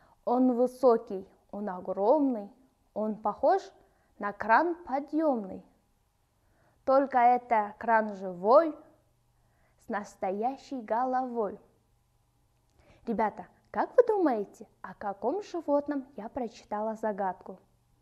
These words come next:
И я думаю, вы все хором отвечаете, что это жираф. Вы разгадали две загадки, а эти загадки были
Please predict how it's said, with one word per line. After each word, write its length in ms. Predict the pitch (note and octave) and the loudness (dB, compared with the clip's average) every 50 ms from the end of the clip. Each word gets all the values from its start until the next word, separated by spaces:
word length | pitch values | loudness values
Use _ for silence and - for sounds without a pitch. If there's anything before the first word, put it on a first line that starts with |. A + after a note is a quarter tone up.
| _ _ _ _ _ _ _ _ _ - | _ _ _ _ _ _ _ _ _ -14
И 60 | - | -10
я 400 | G#3 F#3+ F3+ F3+ F#3+ F#3 G3 D4 | -10 -8 -6 -4 -2 0 0 0
думаю, 480 | D4 D#4 D#4 C#4 C#4 C#4+ C#4 C4+ C4 B3 | 0 0 0 0 0 0 0 -2 -4 -6
вы 220 | G#3 G3+ F#3+ F#3+ F#3 | -8 -8 -10 -10 -10
все 560 | F#3+ - - - - - A#3 A3+ A#3 A3 - - - _ _ _ _ | -10 -18 -20 -16 -6 -4 -2 -2 -2 -2 -6 -18 -20 _ _ _ _
хором 600 | _ - - G#3+ A3 C4 D#4+ D#4 D4 C4 A#3+ G#3+ | _ -12 -4 2 4 4 4 4 2 -2 -2 -4
отвечаете, 1040 | G3+ - - - G#3 F#3+ _ - A3+ G#3+ G3+ F#3+ F#3 F#3 F#3+ F#3 _ - - G#3 - _ _ _ _ _ _ _ _ | -8 -12 -12 -12 -12 -12 _ -6 -4 -2 -2 -2 -2 -6 -10 -14 _ -18 -20 -20 -20 _ _ _ _ _ _ _ _
что 340 | _ - - - G#3 F#3 - - | _ -20 -12 -10 -10 -8 -6 -2
это 400 | G3 A#3+ E4 F4 - D#4 D4+ D4+ - _ _ _ | -2 0 0 0 -2 -4 -8 -8 -12 _ _ _
жираф. 520 | _ - C4 D#4 F4 D#4 C4 A3+ A3 A3 - - - _ _ _ _ _ _ _ _ _ _ _ _ _ _ _ _ _ _ _ _ _ _ _ _ _ _ _ _ _ _ _ - - - - - _ | _ -2 2 2 2 4 4 0 0 -2 -4 -16 -20 _ _ _ _ _ _ _ _ _ _ _ _ _ _ _ _ _ _ _ _ _ _ _ _ _ _ _ _ _ _ _ -20 -20 -20 -20 -20 _
Вы 180 | - G#3 B3 D#4 | -2 0 2 4
разгадали 580 | E4 D#4+ C#4+ B3 G#3+ A3 G#3+ A3 A3 A3+ A#3 A3 | 4 2 2 4 2 2 4 4 2 2 0 -2
две 240 | F#3+ G3+ G3+ A3 | -2 -2 -2 -4
загадки, 640 | A#3+ A3+ A3 G#3 G3+ G3 F#3+ F#3+ - _ - A3+ G#3 _ _ _ _ _ _ _ _ _ _ _ _ - | -4 -4 -6 -4 -4 -4 -6 -6 -12 _ -20 -20 -20 _ _ _ _ _ _ _ _ _ _ _ _ -16
а 120 | G3+ G3 | -10 -6
эти 280 | G3 G#3+ E4+ F4 - F4+ | -2 -2 -2 -4 -4 -6
загадки 480 | D#4 D#4 C#4 A3+ A#3 A3 A3 - - G3 | -4 -4 -2 0 -2 -2 -4 -6 -12 -12
были 500 | F#3+ F#3 F3+ G#3+ G#3 G3+ F3+ F#3 F#3 | -10 -4 0 0 0 0 0 -4 -12